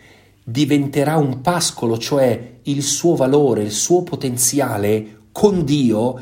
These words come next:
e con il popolo eletto crescerà. E poi ancora, la valle di Acor, c'è un'arida valle che dalla sponda del Giordano conduce fino a Samaria, alle colline di Samaria,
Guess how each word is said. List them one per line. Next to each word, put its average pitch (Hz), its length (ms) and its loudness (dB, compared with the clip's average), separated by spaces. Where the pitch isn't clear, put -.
e 127 160 -4
con 143 180 0
il 127 140 0
popolo 156 400 0
eletto 160 880 -4
crescerà. 170 840 -2
E - 80 0
poi 135 240 0
ancora, 120 480 -2
la 127 160 -2
valle 151 320 2
di 131 180 -2
Acor, 139 500 -2
c'è - 180 -4
un'arida 165 540 -2
valle 95 460 -4
che - 640 -4
dalla 120 240 -4
sponda 147 380 -2
del 117 180 0
Giordano 110 720 -4
conduce 117 460 -2
fino 123 420 -2
a 101 160 -6
Samaria, 120 600 -2
alle 104 180 0
colline 139 460 0
di 101 100 -4
Samaria, 135 520 0